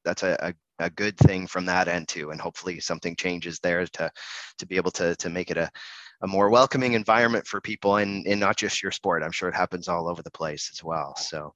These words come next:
um, you know, so one of the things that we ask everybody, 'cause you obviously have, um, eh, you know,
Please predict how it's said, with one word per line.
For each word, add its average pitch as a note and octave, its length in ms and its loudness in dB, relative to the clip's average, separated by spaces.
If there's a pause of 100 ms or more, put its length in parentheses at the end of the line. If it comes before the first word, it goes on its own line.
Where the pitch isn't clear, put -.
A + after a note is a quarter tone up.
(640)
um, D3+ 260 6 (200)
you D#3+ 100 6
know, D3+ 80 4 (320)
so E3+ 280 4 (320)
one F#3 200 4
of G#3 80 2
the F3 80 0
things C3 220 0
that A#2 80 -4
we G2+ 120 0
ask F2+ 220 2
everybody, D#2 260 -10
'cause G2+ 180 -6
you D#2+ 140 4
obviously G#2+ 640 6
have, F2+ 420 2 (380)
um, E2+ 440 0 (120)
eh, G2+ 160 0
you G#2 220 -2
know, F#2+ 40 2